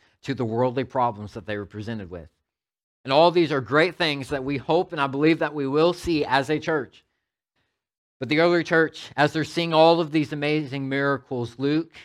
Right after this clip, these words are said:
who, uh, wrote the book of Acts, is quick to point out what's also happening at the same time.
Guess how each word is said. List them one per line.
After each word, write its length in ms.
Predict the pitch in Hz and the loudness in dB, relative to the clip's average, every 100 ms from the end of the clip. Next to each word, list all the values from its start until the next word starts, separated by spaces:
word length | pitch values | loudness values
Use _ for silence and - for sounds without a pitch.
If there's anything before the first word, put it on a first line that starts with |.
| - | -12
who, 240 | 135 127 - _ _ | -10 -10 -14 _ _
uh, 260 | 127 120 104 120 | -2 -2 -2 -4
wrote 340 | 135 156 135 | 0 0 0
the 80 | 135 | -4
book 180 | 139 139 | -6 -6
of 80 | 131 | -6
Acts, 460 | 120 117 - - - | -6 -8 -12 -20 -18
is 140 | 113 | -18
quick 240 | - 160 156 | -6 -6 -4
to 100 | 160 | -10
point 260 | 156 139 | -6 -4
out 140 | 123 117 | -4 -6
what's 220 | 120 - - | -10 -12 -2
also 420 | 135 139 156 139 | -2 -2 -4 2
happening 520 | 123 123 117 107 101 - _ _ _ - | 2 0 -6 -10 -12 -18 _ _ _ -10
at 140 | 117 | -8
the 80 | 113 | -6
same 240 | - 127 117 | -4 -4 -4
time. 360 | 113 95 82 | -10 -12 -18